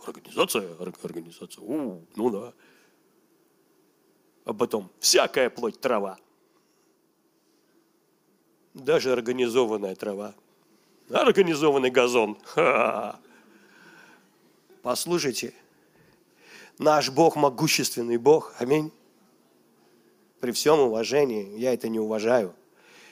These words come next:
Я уважаю Бога, который больше всего. Аллилуйя.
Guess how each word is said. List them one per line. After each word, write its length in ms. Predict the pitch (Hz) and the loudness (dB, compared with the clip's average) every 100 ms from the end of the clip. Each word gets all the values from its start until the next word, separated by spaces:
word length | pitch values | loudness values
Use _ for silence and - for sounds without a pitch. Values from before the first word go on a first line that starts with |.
| - | -10
Я 340 | - - 190 - - - - _ _ | -4 2 2 2 -10 -20 -20 _ _
уважаю 540 | 127 131 135 151 165 123 | -12 -6 -2 2 2 2
Бога, 440 | 139 180 139 127 - | 2 2 2 -2 -6
который 400 | 143 139 190 - - | -8 -6 -6 -8 4
больше 360 | 151 156 - | 6 6 0
всего. 440 | 110 - 110 123 117 | -6 -6 -6 -8 -8
Аллилуйя. 520 | - 120 135 165 110 | -4 -2 2 2 0